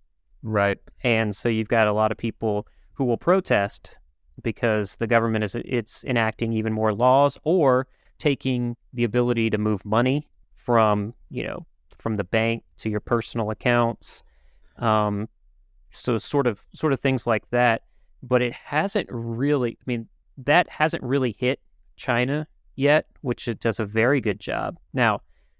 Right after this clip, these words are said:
Speaker 2: I would say about six months ago, right, we saw a couple of protests when China stopped certain banks from allowing people to pull money out. Um, and that was, like, the first sort of instance of,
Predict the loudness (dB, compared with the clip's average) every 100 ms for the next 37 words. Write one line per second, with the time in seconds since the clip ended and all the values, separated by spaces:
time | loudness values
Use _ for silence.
0 | -2 0 2 2 0 -2 -6 -6 -2 -2
1 | -2 0 2 2 0 _ _ _ -4 2
2 | 2 2 -2 2 4 4 0 -4 -4 -2
3 | -2 -2 0 0 0 -4 -20 -14 -8 -6
4 | -8 -10 _ _ -8 0 0 0 -6 0
5 | 2 2 -2 -20 -20 _ -8 -6 -4 -4
6 | -4 -4 -4 -10 -16 -6 -4 -2 -2 0
7 | -2 -4 -6 -6 -4 -2 0 0 0 0
8 | -2 -6 _ _ _ _ _ _ _ 0
9 | 2 2 0 0 0 -2 -4 -10 -8 2
10 | 4 2 -2 -14 -4 0 0 0 -2 -4
11 | -4 -6 -2 -4